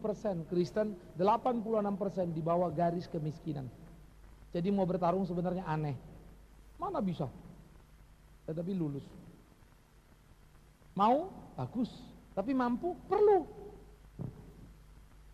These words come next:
Ya. Bayangkan, saudara, mestinya secara teori nggak bisa seratus persen lulus. Mestinya secara teori nggak bisa nomor enam belas dari tiga ratus atau nomor satu dari tiga puluh apa, dari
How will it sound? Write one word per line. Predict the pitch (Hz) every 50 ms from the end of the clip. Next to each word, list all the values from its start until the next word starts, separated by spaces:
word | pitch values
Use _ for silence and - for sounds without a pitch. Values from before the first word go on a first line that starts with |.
| - - - - - - - - - - - - - - - - - - - - - - - - - 165
Ya. | 151 151 147 - - - - - - - - - -
Bayangkan, | 320 349 320 349 370 370 370 392
saudara, | 330 349 359 285 285 269 196 156 - - - - - - -
mestinya | 302 277 - - - 381 370 370 392 403 381 381 359 339 320 294 254 220 208
secara | 170 208 196 226 226 226
teori | 226 185 226 220 220 208 214 190 147 - - - -
nggak | - 175 202 202 190
bisa | 185 226 208
seratus | 190 202 185 214 175
persen | 156 220 220 160 220 208 185 175
lulus. | 165 156 151 143 - - - - - - -
Mestinya | - 403 403 - - 370 339 359 359 359 349 330 302
secara | 269 220 233 240 254 247
teori | 240 190 233 220 208 196 175 - - - -
nggak | 165 202 202 185
bisa | 214 190 240 233
nomor | 214 196 185 185 202 220 226 - - - - - - - -
enam | 170 175 175 175 180
belas | 170 196 175 170
dari | 165 170 165 170 160
tiga | 156 180 151 151 139
ratus | 135 131 135 131 - 127 - - - - -
atau | - 180 175 202 190
nomor | 185 180 180 185 170
satu | 180 170 170 208 170
dari | 170 165 175 156
tiga | 170 165 147 156
puluh | 160 170 185 170
apa, | - - 175 180
dari | 160 160 156 151 156